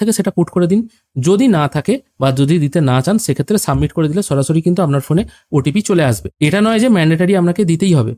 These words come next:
কিন্তু আবার এখানে কোথাও বলাও নেই যে ইডাব্লিউএস দের ক্ষেত্রে সার্টিফিকেট নাম্বার না দিলেও চলবে, এটা কিন্তু এখানে কোথাও মেনশন করা নেই, শুধুমাত্র ওবিসি দের ক্ষেত্রেই এই ছাড়টা দেওয়া হয়েছে। কিন্তু ঠিক এই একই জিনিস এসসি দের ক্ষেত্রে প্রযোজ্য নয়। যখন আপনি এসসি সিলেক্ট করে এখানে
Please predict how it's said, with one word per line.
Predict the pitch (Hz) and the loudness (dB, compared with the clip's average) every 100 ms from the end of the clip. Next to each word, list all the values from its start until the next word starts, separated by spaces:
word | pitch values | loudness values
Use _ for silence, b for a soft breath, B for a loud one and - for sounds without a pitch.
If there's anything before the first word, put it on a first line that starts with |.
| _ - | _ -2
কিন্তু | 190 220 | 0 0
আবার | 226 | 0
এখানে | 202 220 214 | 0 0 0
কোথাও | 226 196 | 0 2
বলাও | 156 156 214 220 | 2 2 2 2
নেই | 143 b - | 0 b -2
যে | 147 170 170 | 0 0 0
ইডাব্লিউএস | 160 165 180 175 180 | 2 2 2 2 2
দের | 180 - | -2 -2
ক্ষেত্রে | 156 175 254 B - | -2 -2 -2 B -6
সার্টিফিকেট | 147 - 156 170 165 | -4 -2 -2 0 2
নাম্বার | 151 170 190 | 2 2 2
না | 135 | 0
দিলেও | 139 156 135 | 2 2 2
চলবে, | 113 131 | 0 0
এটা | 170 | 2
কিন্তু | 196 202 | 2 2
এখানে | 196 202 | 2 2
কোথাও | 208 196 | 2 2
মেনশন | 151 185 170 | 2 0 0
করা | 151 | 2
নেই, | 123 - | 0 0
শুধুমাত্র | 139 156 156 226 - 160 | 2 2 0 -4 0 2
ওবিসি | 180 202 | 2 2
দের | 208 220 | 0 0
ক্ষেত্রেই | 190 208 240 | 0 0 2
এই | 196 - | 2 0
ছাড়টা | 139 - 165 | -2 0 0
দেওয়া | 170 143 | 2 2
হয়েছে। | 117 123 - | 2 -2 0
কিন্তু | 190 233 | 0 2
ঠিক | 240 - - | 0 -4 -2
এই | 208 165 | 0 0
একই | 156 240 | 2 2
জিনিস | 190 165 196 - 160 | 4 2 0 -2 -2
এসসি | 160 196 | 0 0
দের | 214 | 0
ক্ষেত্রে | 214 214 214 | 0 -2 0
প্রযোজ্য | 170 143 131 | 2 2 0
নয়। | 117 | 0
যখন | 131 165 | 0 0
আপনি | 175 190 151 | 0 0 -2
এসসি | - 180 | -2 -2
সিলেক্ট | 147 160 - | 0 0 0
করে | 135 - b b | -2 -4 b b
এখানে | 143 170 | 0 0